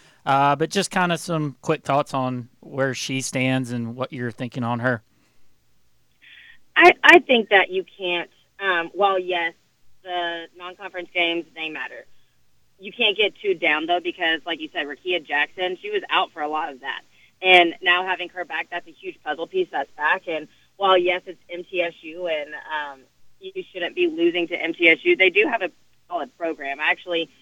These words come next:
Speaker 2: have the Ultimate Tennessee podcast that comes out on Tuesday nights, actually. And, um,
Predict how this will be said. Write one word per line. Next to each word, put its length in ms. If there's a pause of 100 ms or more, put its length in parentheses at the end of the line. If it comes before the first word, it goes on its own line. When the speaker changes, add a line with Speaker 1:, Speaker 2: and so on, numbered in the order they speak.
(180)
Speaker 2:
have 400
the 80
Ultimate 480
Tennessee 280
podcast 640
that 160
comes 200
out 200
on 120 (240)
Tuesday 320
nights, 280
actually. 520 (280)
And, 340
um, 380